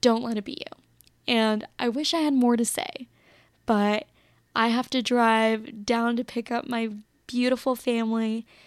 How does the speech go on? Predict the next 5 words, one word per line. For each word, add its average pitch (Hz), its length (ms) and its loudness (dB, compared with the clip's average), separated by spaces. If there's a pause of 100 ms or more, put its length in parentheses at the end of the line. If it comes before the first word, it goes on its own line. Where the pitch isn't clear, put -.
(140)
for 214 680 2 (460)
my 214 200 -2
grandma. 262 760 4
She 262 300 0
has 220 400 -2